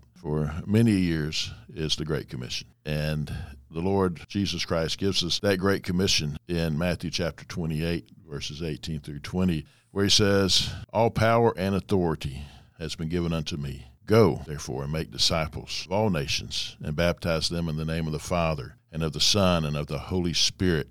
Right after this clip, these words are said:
and teach them to obey all that I have commanded you. And I am with you always to the end of the age." And oh, how I love that promise, that he is with us always. He tells us throughout his word that he is with us. You know, we go back to the Old Testament.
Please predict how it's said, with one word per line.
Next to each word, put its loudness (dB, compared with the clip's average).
and -4
teach 4
them 0
to 0
obey 2
all 0
that -2
I -2
have -4
commanded -6
you. -6
And 0
I 6
am 4
with 4
you 2
always 0
to -8
the -6
end 0
of -4
the -8
age." -2
And -10
oh, 2
how 2
I -2
love -2
that -6
promise, -8
that -6
he 4
is -2
with 2
us -6
always. 0
He -6
tells 4
us 0
throughout 6
his -2
word 0
that -6
he -4
is -2
with -2
us. -4
You -10
know, -6
we -4
go -2
back 0
to -6
the -6
Old -2
Testament. -4